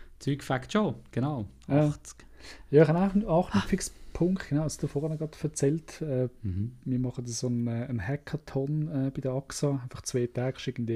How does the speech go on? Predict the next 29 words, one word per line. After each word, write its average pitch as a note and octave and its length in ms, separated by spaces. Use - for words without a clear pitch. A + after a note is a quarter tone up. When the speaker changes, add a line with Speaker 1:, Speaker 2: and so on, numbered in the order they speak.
Speaker 2:
eingeben, B2+ 400
da A#2+ 80
gibt's A2+ 220
ein, - 180
kannst - 220
du - 40
ein - 40
Team C3+ 260
zusammenstellen B2 540
und A#2 180
dann A#2 160
zwei B2 220
Tage A#2+ 320
lang A#2 120
irgendeine A#2 300
Idee B2 240
rumdrucken, C#3 600
hacken, C#3+ 460
basteln D3 640
und, A2+ 320
äh, A2+ 280
da A#2+ 100
versuchen A#2 460
wir A#2+ 80
so A#2+ 120
einen A2 160
internen A#2+ 460
Podcast, - 880
äh, C3 240